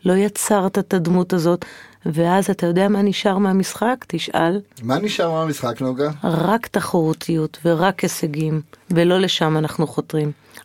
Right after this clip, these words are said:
Speaker 1: אז זה לא על המשחקים הללו אנחנו מדברים. ותכף נדגים.
Speaker 2: אוקיי, אבל לפני שנדגים, בוא נד-, ניתן את המקום לבן ואפרת, אה, מנחה טנטרה מהמובילים בארץ,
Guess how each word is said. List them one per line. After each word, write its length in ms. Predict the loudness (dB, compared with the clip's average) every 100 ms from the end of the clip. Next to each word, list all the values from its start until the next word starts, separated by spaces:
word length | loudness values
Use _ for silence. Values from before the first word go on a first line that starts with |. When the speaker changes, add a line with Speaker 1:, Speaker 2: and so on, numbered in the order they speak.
| -2
Speaker 1:
אז 120 | 2
זה 100 | 4
לא 220 | 4 4
על 80 | 4
המשחקים 580 | 2 -2 -8 -4 2 4
הללו 380 | 4 2 2 0
אנחנו 280 | 0 -2
מדברים. 440 | -4 -4 -6 -6 -8 -12 -20 -8 -2
ותכף 260 | 0 0 0
נדגים. 380 | 0 0 -2 -2 -8 _ -8
Speaker 2:
אוקיי, 460 | -8 -6 -10 -8
אבל 160 | -4 -4
לפני 260 | -4 -4
שנדגים, 600 | -2 -2 -2 -2 -4 -2
בוא 120 | -2 -2
נד-, 140 | -2
ניתן 460 | -4 -4 -4 -4 -4
את 120 | -4
המקום 500 | -4 -4 -2 0 0
לבן 280 | -2 -2 -2
ואפרת, 640 | -2 -6 -4 -4 -4 -8 -6
אה, 400 | -2 -2 -2 -4
מנחה 340 | -8 -8 -8
טנטרה 480 | -4 -4 -4 -6 -6
מהמובילים 760 | -4 -4 -6 -8 -8 -4 -4 -2
בארץ, 640 | -4 -6 -8 -12 -14 -18